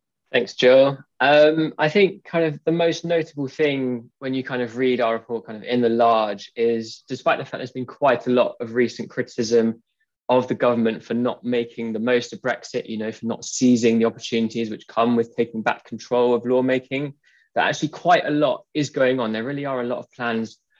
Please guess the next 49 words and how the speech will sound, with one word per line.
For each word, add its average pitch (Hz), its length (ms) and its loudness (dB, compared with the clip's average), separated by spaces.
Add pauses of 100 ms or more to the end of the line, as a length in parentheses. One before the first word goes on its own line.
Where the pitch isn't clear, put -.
(180)
uh, 117 220 0
kind 110 200 -2
of 110 160 -4
in 131 140 2
development 113 600 0
across - 400 -4
Whitehall. 110 560 -2 (340)
The - 80 0
problem 135 380 4
is, 120 560 2
uh, 113 460 2
they're 113 120 -2
often - 340 -4
at 104 80 -8
the 120 140 2
early 120 160 2
stages 117 460 -2
and 123 100 -10
often 135 300 -6
seem 120 520 0 (220)
somewhat 127 380 2
contradictory. 113 580 -2
There's 107 140 -2
perhaps - 240 -10
a 220 40 -4
lack 120 400 0 (380)
of 117 120 -2
a 120 40 0
unifying 110 580 -2
idea. 104 440 -4 (600)
If 131 100 -2
we 151 120 2
want 147 240 0
to 139 60 -12
think 135 260 -6
about 113 280 -6
what's 113 240 -2
going 110 280 -4
on 110 120 -6
in 107 100 -8
terms 104 200 -10
of - 60 -16
divergence, 107 520 -2
I 110 60 -4
think 117 120 -2
it's - 120 -12
helpful 110 340 -4
to 113 100 -8
look, 110 240 -2